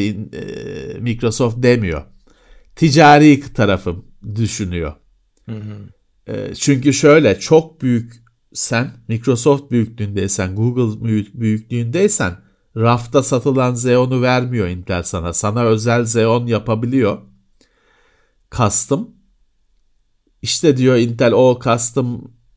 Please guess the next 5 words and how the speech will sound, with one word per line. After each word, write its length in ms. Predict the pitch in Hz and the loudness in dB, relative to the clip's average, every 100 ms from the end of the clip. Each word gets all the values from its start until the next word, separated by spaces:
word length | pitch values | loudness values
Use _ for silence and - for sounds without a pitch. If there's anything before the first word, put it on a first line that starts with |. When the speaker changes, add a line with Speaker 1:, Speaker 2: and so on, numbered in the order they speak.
| _ _ 120 | _ _ -2
Speaker 1:
yapılabilme 760 | 110 123 123 117 123 120 127 | 0 2 2 2 0 0 -2
kapasitesini 840 | 120 113 123 113 120 117 131 135 | -2 -2 -2 -2 -2 -2 -2 -4
falan 360 | 156 127 127 123 | -2 0 0 2
öğrendi 520 | 107 101 95 95 92 | 0 0 -2 -4 -6
Microsoft 600 | 90 85 92 85 95 82 | -8 -6 -6 -4 -6 -6